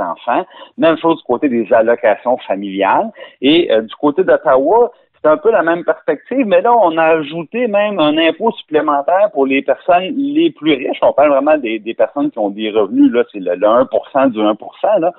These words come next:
Euh, ces personnes-là ont même eu des, des petites augmentations, euh, d'impôts. Euh, donc,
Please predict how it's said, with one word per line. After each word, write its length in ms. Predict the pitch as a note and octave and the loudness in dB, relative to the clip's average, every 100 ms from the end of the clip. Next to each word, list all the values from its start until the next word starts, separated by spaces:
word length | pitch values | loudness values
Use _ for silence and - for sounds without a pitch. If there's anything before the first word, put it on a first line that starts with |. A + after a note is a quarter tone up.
| - - - - | -12 -20 -12 0
Euh, 180 | G2+ G2+ - | 4 4 2
ces 100 | C3 | 0
personnes-là 380 | D3 - D#3+ F3 | 0 2 2 2
ont 20 | |
même 220 | D3+ D#3 | 0 -2
eu 20 | C#3 | -2
des, 220 | C3+ C3 | -2 -2
des 200 | A#2+ C3 | -4 -4
petites 340 | D#3 F#3 F3 | -6 -6 0
augmentations, 880 | D3+ C#3+ C#3 C#3+ B2 C3+ - C3 A#2 _ _ - | 0 2 0 4 2 0 -4 -4 -4 _ _ -6
euh, 260 | F#2+ F#2+ G2 | -2 0 0
d'impôts. 580 | G2 B2+ - - - A3 - - _ | 0 -2 -2 -2 -2 -6 -16 -20 _
Euh, 400 | G2 F#2+ F#2 F#2 | 2 4 6 4
donc, 320 | G2 D3 F3+ | 4 0 0